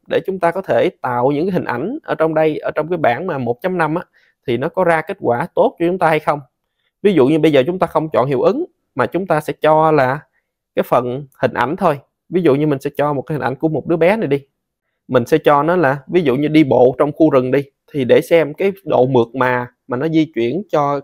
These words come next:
cái tấm hình đó nó sẽ như thế nào ha. Trong tài khoản free này thì chúng, họ cũng cho phép chúng ta sử dụng một số hình ảnh như thế này. Thời gian tạo thì cũng khá là nhanh á. Để mình xem cái, ờ, thời gian sau thì có thể là nó sẽ lâu hơn chẳng hạn. Thì lúc đó chúng ta không biết, nhưng mà hiện tại thì nó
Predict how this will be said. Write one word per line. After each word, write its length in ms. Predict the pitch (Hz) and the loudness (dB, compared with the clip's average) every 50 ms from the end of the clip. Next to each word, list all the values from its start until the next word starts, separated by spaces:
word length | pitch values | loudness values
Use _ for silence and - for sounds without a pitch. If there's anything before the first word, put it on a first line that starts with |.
| _ | _
cái 120 | - 196 190 196 | -4 -4 -2 -2
tấm 120 | 196 202 | -4 -2
hình 200 | 175 147 123 123 | -2 -2 -2 0
đó 100 | 127 147 | -4 -4
nó 100 | 165 196 | -4 -6
sẽ 140 | 185 - 147 | -6 -6 -4
như 100 | 156 151 | -4 -4
thế 100 | - 175 | -4 -4
nào 140 | 151 135 123 | -4 -4 -2
ha. 180 | 143 165 147 131 _ _ _ _ _ _ _ _ _ _ _ _ _ - | -2 -4 -4 -4 _ _ _ _ _ _ _ _ _ _ _ _ _ -2
Trong 140 | - 165 160 | -2 0 2
tài 100 | 135 135 | 2 0
khoản 160 | 139 143 165 | 0 0 -4
free 260 | 165 - 175 175 175 | 0 2 2 4 4
này 120 | 151 135 143 | 4 0 0
thì 100 | - 147 - | 0 -2 -4
chúng, 120 | 165 180 | -4 -4
họ 220 | - 156 135 135 | 0 0 0 0
cũng 180 | - - 160 - | 0 -2 -8 -4
cho 140 | - 175 156 | -2 -2 -2
phép 180 | - 190 202 - | 0 -2 -4 -4
chúng 120 | 190 190 | -4 -2
ta 100 | 180 165 | 0 -2
sử 140 | 156 - 147 | 0 0 -2
dụng 260 | 160 147 117 123 139 | 0 0 0 -2 -2
một 100 | 127 131 | -6 -4
số 180 | - 180 196 233 | 0 2 2 4
hình 100 | 202 131 | 2 2
ảnh 200 | 110 120 143 170 | -2 -4 -2 -2
như 100 | 175 165 | -2 -2
thế 120 | - 175 | -2 -4
này. 120 | 147 139 135 _ _ _ _ | -6 -6 -6 _ _ _ _
Thời 120 | - 135 131 | 0 2 2
gian 160 | 143 160 160 | 4 2 2
tạo 220 | 151 127 120 127 | 2 2 2 2
thì 80 | 147 139 | 0 0
cũng 120 | - 151 | -4 -4
khá 180 | 156 - 202 220 | -4 -2 0 0
là 80 | 220 160 | 2 2
nhanh 180 | 143 151 151 | 0 0 -2
á. 60 | - - _ _ _ _ | -2 -6 _ _ _ _
Để 80 | - 123 | -6 -4
mình 160 | 143 143 123 | -2 -2 -2
xem 300 | - 170 151 147 143 143 | 0 0 0 0 0 -2
cái, 220 | 156 151 151 147 | 0 0 2 2
ờ, 160 | 151 143 135 151 165 _ _ | 0 0 -2 -4 -6 _ _
thời 160 | - 131 120 | 0 0 2
gian 140 | 120 139 143 | 2 0 -2
sau 220 | - - 147 143 147 | 0 0 0 0 2
thì 160 | 143 123 123 | 0 -4 -4
có 160 | - - 170 | -2 -4 -2
thể 200 | - 151 117 143 | -2 0 -2 0
là 140 | 165 147 123 | 0 0 -2
nó 140 | 127 143 175 | -2 -4 -4
sẽ 260 | - 143 123 139 151 _ _ _ _ _ _ _ _ _ - | -2 -2 -2 -2 -4 _ _ _ _ _ _ _ _ _ -2
lâu 240 | - 151 151 156 160 | 0 2 2 2 2
hơn 180 | 170 156 151 139 | 2 0 0 2
chẳng 140 | - 143 | 0 0
hạn. 240 | 156 147 123 123 - - _ _ _ - | 0 0 -2 -2 -4 -8 _ _ _ -4
Thì 180 | 143 123 120 | -2 -2 -2
lúc 220 | 120 127 131 175 180 | -2 -2 -2 0 2
đó 120 | 170 180 | 2 0
chúng 180 | 180 - 180 170 | 0 -2 -2 -2
ta 80 | 156 | -2
không 160 | - 160 151 | -2 -2 -2
biết, 180 | 151 170 220 220 | 0 -2 -2 0
nhưng 100 | 185 160 | -2 -2
mà 200 | 151 135 131 139 - _ _ - - | 0 -2 -2 -4 -8 _ _ -10 -6
hiện 180 | 151 123 120 | -6 -6 -2
tại 160 | - 123 123 139 | 0 0 0 0
thì 60 | 143 | -2
nó 60 | 120 | -4